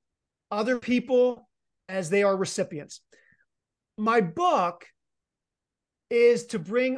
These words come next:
what I believe a much needed balance to the giving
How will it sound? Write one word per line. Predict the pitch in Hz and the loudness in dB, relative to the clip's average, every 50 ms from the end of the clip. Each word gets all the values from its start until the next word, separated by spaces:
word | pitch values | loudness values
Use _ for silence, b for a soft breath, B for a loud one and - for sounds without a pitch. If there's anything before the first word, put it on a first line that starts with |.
| - | -6
what | - 208 - | -6 -6 -4
I | - 220 262 262 | -2 0 0 0
believe | 233 247 233 226 220 196 | 2 0 -2 -2 -2 -2
a | 196 | -2
much | 180 180 196 240 285 - - - - - _ _ _ _ _ _ _ _ _ _ _ | -4 -4 -4 -4 -4 -6 -8 -14 -18 -20 _ _ _ _ _ _ _ _ _ _ _
needed | 202 175 185 202 226 247 262 262 262 208 170 143 | -6 -2 0 2 2 2 4 2 2 0 0 -2
balance | 214 214 214 214 202 185 165 175 - - - - - _ _ _ _ _ _ _ _ _ _ _ _ _ | -2 0 0 -2 -2 -4 -8 -10 -14 -18 -18 -18 -20 _ _ _ _ _ _ _ _ _ _ _ _ _
to | - - 226 | -6 -4 -2
the | 185 214 | -2 -2
giving | 160 139 151 220 254 233 240 262 247 240 254 - | -2 -2 -2 -2 0 2 2 2 0 0 -4 -8